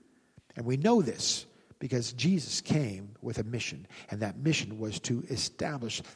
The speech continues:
the year of Jubilee, which wasn't just a year. It was actually from that point on. From the time of his death and resurrection, we have been living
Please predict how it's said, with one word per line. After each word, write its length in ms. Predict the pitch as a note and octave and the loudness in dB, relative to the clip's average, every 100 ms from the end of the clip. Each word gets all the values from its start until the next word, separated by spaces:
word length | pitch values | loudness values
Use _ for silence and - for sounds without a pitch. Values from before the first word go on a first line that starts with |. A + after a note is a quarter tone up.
| - | 2
the 120 | B2 | 2
year 460 | A2+ D#3+ E3+ E3+ | 4 6 6 4
of 260 | - C3+ B2+ | 2 -2 -2
Jubilee, 720 | A#2+ D3 C3 B2 C3+ C3+ G2+ G2 - - | 2 4 4 4 4 2 0 -8 -18 -2
which 180 | - C#3+ | 4 4
wasn't 300 | C#3+ C#3+ C#3+ | 4 2 -2
just 260 | A#2+ C3 - | -2 -2 -2
a 80 | B2 | -4
year. 500 | G#2+ A2+ B2 G2+ F2+ - - _ | -4 -2 -2 -4 -10 -18 -20 _
It 100 | E3 | 2
was 160 | C#3+ A#2 | 2 4
actually 300 | B2+ - G#2+ | 0 0 -4
from 240 | - A#2+ | -4 -4
that 180 | A#2 A#2 | -2 -2
point 300 | - A2+ A#2 - | -2 -2 -6 -6
on. 380 | G#2 F#2+ G2+ G2+ - - _ _ _ _ | -6 -6 -10 -12 -20 -20 _ _ _ _
From 220 | - B2+ | -2 0
the 80 | A#2+ | 0
time 340 | - D#3+ F#3+ F#3+ | 0 2 2 2
of 100 | D3+ | 0
his 180 | D3+ | -4
death 240 | A#2+ C#3 - | -2 -4 -2
and 120 | C3+ | -2
resurrection, 760 | C3 A2+ A#2 B2 - G#2+ G#2+ | -2 0 -2 -2 -4 -8 -4
we 280 | A#2 D#3 F3 | 4 4 4
have 200 | D#3+ C#3+ | 0 -4
been 240 | C3 A#2+ A#2+ | -4 -2 4
living 320 | C3+ G#2 | 4 4